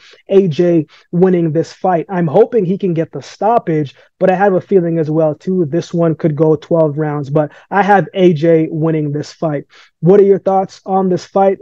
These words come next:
Who do you have winning? Let me know in the comment section below.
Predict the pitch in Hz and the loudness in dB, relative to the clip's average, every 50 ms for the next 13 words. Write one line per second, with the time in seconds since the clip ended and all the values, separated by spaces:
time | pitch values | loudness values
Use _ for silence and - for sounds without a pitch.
0 | - - 226 226 202 185 180 180 202 202 156 175 190 190 170 147 170 180 190 190 | -2 2 2 2 4 2 0 0 -2 -2 -2 0 0 0 0 0 0 0 0 0
1 | 175 165 175 190 - 202 196 196 190 185 185 180 175 175 - _ _ _ - 185 | 0 0 0 0 0 -2 -2 -2 -2 0 0 0 -2 -2 -6 _ _ _ -6 -4
2 | 180 170 160 - - - 190 190 185 180 175 180 165 - - 196 175 - - - | -4 -4 -4 -6 -8 -6 -4 -2 -2 -2 -2 -2 -4 -2 0 0 0 -2 -4 -6
3 | 170 160 143 160 165 185 190 165 139 | -6 -4 0 2 4 4 4 4 0